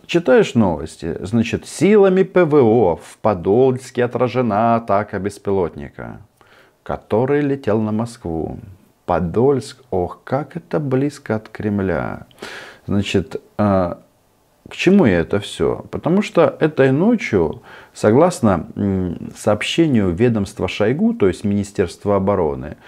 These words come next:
украинские Б П Л А летели в Брянской, Московской и Белгородской областях. Про Калужскую они не вспоминают, потому что они как бы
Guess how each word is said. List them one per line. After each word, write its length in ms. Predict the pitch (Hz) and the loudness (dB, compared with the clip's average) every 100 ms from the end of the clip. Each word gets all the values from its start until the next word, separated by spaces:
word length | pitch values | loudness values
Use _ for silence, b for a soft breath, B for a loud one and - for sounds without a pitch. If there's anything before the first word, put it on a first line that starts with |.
| B B | B B
украинские 560 | - - 117 143 - 120 | -8 -2 0 -2 0 0
Б 140 | 95 101 | 2 0
П 160 | 107 | 2
Л 180 | 101 101 | 2 2
А 240 | 127 175 | 2 0
летели 440 | 151 131 127 113 107 | 0 -2 -2 -2 -2
в 100 | 87 | -2
Брянской, 760 | 90 147 160 147 135 - 110 | -2 0 -2 -4 -6 -4 -2
Московской 1120 | 107 160 196 175 - 156 160 156 - 127 120 - | 0 2 0 -4 -4 0 0 -2 -2 -4 -4 -8
и 180 | - 180 | -2 -2
Белгородской 960 | 98 95 104 85 87 85 123 - 104 - | -2 0 0 2 -2 -2 -4 -4 -6 -2
областях. 840 | - 95 87 90 - 85 65 - _ | -4 -2 -4 -8 -10 -10 -10 -14 _
Про 180 | - 165 | -6 -4
Калужскую 540 | 170 165 143 - - | -2 -2 -2 -8 -8
они 140 | 170 180 | -4 -4
не 80 | 190 | -6
вспоминают, 680 | - 220 226 247 277 196 - B B _ | -6 -2 0 0 0 -2 -4 B B _
потому 320 | - 131 135 | -4 -2 -2
что 160 | - 131 | 0 2
они 180 | 131 | 2
как 200 | 117 117 | 0 0
бы 280 | 107 120 117 | 2 2 0